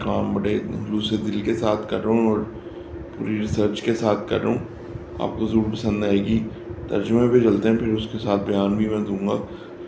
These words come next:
آ، ترجمہ یہ ہے جی کہ وہی ہے جس نے اہل کتاب میں سے کافروں کو ان کے گھروں سے پہلے حشر کے وقت نکالا۔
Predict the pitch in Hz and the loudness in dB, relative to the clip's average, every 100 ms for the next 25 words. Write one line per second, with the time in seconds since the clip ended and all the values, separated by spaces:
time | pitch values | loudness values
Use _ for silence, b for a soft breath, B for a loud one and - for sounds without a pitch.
0 | B - 101 104 98 98 101 101 110 123 | B -10 -2 4 6 6 4 4 4 6
1 | 117 110 113 113 113 113 117 120 123 B | 8 8 8 6 6 4 0 -4 -6 B
2 | B B B - 110 110 110 110 113 127 | B B B 0 4 6 6 6 6 6
3 | 139 135 120 123 123 120 113 - 117 117 | 6 6 8 8 8 4 -2 -2 0 2
4 | 117 117 117 110 110 113 113 107 104 107 | 2 2 0 0 2 2 2 4 4 4
5 | 110 110 110 113 110 107 107 101 101 110 | 2 2 2 2 4 2 2 0 0 2
6 | 113 120 107 107 113 B B B B - | 2 2 0 0 0 B B B B -6
7 | 104 113 123 123 120 110 117 120 120 110 | -2 6 8 10 8 6 6 6 4 6
8 | 107 113 110 117 117 107 117 107 110 - | 6 4 4 2 2 4 4 4 2 2
9 | 113 107 101 110 127 | 0 2 2 4 4